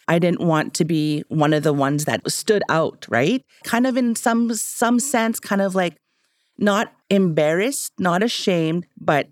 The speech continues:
didn't want to look different from where I was placed, where I went to school. So I didn't learn the language when my grandparents wanted to teach me. I didn't see the need for it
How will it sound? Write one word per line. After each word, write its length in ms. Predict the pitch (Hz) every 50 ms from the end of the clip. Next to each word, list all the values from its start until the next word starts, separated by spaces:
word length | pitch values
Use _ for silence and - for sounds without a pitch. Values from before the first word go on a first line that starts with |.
| - 160
didn't 220 | 165 185 180 175
want 260 | 175 165 147 - - -
to 100 | - 175
look 180 | 175 165 156 - 151
different 520 | 139 160 147 - - 147 120 - - _ -
from 480 | - - - 170 143 135 139 131 120 - - _ _ _
where 200 | - 170 185 170
I 80 | 160 160
was 200 | 156 156 - -
placed, 480 | - - 214 175 - - - - -
where 260 | 143 - - 170 170
I 80 | 156 156
went 160 | 156 156 156
to 60 | 160
school. 420 | 151 - - - 202 160 120 - - - - - - _ _
So 360 | - - 190 175 160 151 147 -
I 100 | 160 170
didn't 280 | 175 185 175 175 - - _ -
learn 460 | 165 180 185 190 202 190 160 147 147 - _ _ _
the 100 | - 165
language 460 | 151 151 143 143 143 147 143 139 -
when 120 | 151 147 143
my 100 | 135 139
grandparents 600 | 143 143 131 131 - - 160 156 147 147 - 151
wanted 220 | 143 135 165 143
to 80 | - 139
teach 400 | - - - 131 - - - -
me. 280 | - - - - 143 _ _ _ _
I 80 | - 175
didn't 180 | 175 214 220
see 200 | 202 - 220 214
the 160 | 185 151 156 160
need 340 | 170 160 151 139 147 160
for 220 | - - - 220 226
it 200 | 247 311 381